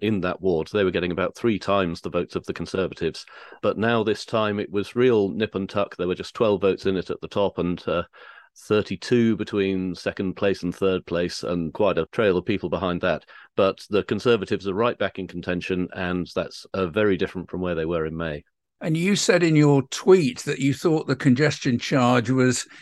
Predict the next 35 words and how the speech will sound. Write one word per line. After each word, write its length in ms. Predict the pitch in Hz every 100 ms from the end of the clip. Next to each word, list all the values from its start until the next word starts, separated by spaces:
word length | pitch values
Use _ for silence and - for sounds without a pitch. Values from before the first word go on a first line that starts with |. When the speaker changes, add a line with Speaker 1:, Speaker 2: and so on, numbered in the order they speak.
| -
Speaker 2:
election 720 | - 120 135 143 - 180 127
kryptonite. 1120 | 123 - - 151 - - 139 98 - 135 - - - - - -
Um, 260 | 143 139 143
how 260 | 139 226
do 80 | 240
you 80 | 233
think 240 | 233 214
the 80 | 190
Lib 260 | 185 180 151
Dems 560 | 180 170 170 165 139 -
and 220 | 156 156
indeed 320 | 147 139 147
the 60 | 135
Labour 260 | 143 185 170
Party 320 | 123 110 123
are 40 |
gonna 180 | 120 120
be 100 | 123
feeling 360 | - 160 151 123
about 280 | 101 107
this? 280 | 92 82 - - _ _ _ - - - - - -
Speaker 1:
Well, 440 | 120 147 160 156
there's 280 | - 139 135
kind 220 | - 175
of 80 | 156
mixed 240 | 147 - 139
messages. 460 | 123 104 92 87
The 140 | 98 95
Conservatives 640 | 110 - 139 113 113 95
are 40 |
very 220 | 98 107 101
much 220 | 92 -
stressing 560 | - 110 - 98 95
that, 340 | 82 90 - -
uh, 140 | 90